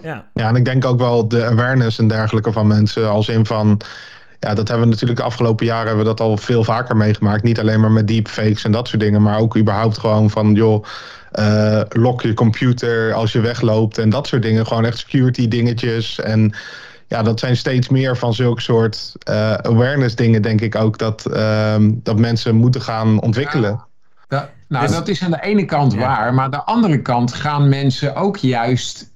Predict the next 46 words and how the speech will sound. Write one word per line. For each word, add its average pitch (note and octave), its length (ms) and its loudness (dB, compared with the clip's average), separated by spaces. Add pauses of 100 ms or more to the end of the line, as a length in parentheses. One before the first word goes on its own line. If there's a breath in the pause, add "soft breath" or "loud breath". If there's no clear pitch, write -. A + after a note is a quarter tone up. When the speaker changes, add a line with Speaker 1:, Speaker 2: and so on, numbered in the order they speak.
Speaker 3:
de, D3 300 -2
de, D3 320 -2
eh, C#3+ 200 2 (220)
gebruik D#3 800 0
maken C3 500 0
van B2+ 200 0
nieuwe C3+ 200 4
mogelijkheden B2+ 760 0
om C#3+ 140 2
dingen D3 260 0
te C3 120 -2
doen C#3 200 4
die C3 160 2
eigenlijk C3+ 500 -2
niet A2+ 340 2
kloppen. E3+ 400 0
Want A#2 120 0
dat C#3 260 -2 (300 loud breath)
Speaker 2:
Mhm. C3+ 200 4
Speaker 3:
vond D#3+ 200 0
ik D3+ 100 -8
een D3 100 2
mooi D#3 240 2
voorbeeld D#3 580 0
in D3+ 160 0
het A2 220 0
boek. - 400 -4 (100)
Eh, C#3+ 440 -4
ik C3 140 0
heb D3+ 140 -4
al D3 120 0
een C3 80 0
stukje D#3 320 -6
gelezen C#3+ 440 -2
in F3+ 60 2
het C#3+ 120 2
boek E3+ 200 0
en D3+ 180 0
daar C#3 140 0
staat D3 300 -4
een C3+ 60 -4
voorbeeld F#3 400 -2
in F3 200 2
van D#3 160 0
een D3+ 100 4
man D3+ 360 2